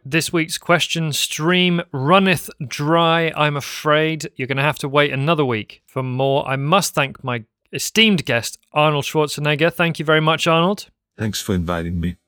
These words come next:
Speaker 2: And you never know, maybe I'll be back.
Speaker 1: Yes, he did it, everyone.
Speaker 2: To be clear, that's not legally binding.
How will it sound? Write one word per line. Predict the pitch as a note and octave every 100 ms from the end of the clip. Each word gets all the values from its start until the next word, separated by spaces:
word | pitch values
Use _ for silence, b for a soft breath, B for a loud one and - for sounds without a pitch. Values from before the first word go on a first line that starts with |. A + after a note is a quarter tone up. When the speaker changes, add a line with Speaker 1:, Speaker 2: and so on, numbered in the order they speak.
| _ G#2+
Speaker 2:
And | F#2+
you | C3
never | A#2+ A2+
know, | A#2 A2+ G#2
maybe | G2 G#2+ G2 F#2 - _ -
I'll | F2 F2+
be | F2 F#2
back. | F2 A2+ F#2+ D#2+ - - -
Speaker 1:
Yes, | E3+ E3 -
he | D3+
did | D3+ D3+
it, | C#3+
everyone. | C3+ C#3 C#3+ B2+ _
Speaker 2:
To | -
be | G2+ A2
clear, | - A#2+ G2+ F2+ _ _
that's | - G2+ -
not | A2+ G#2+ G#2
legally | G#2 F#2+ E2+
binding. | D#2+ E2 G2+ G2 E2 D#2 D#2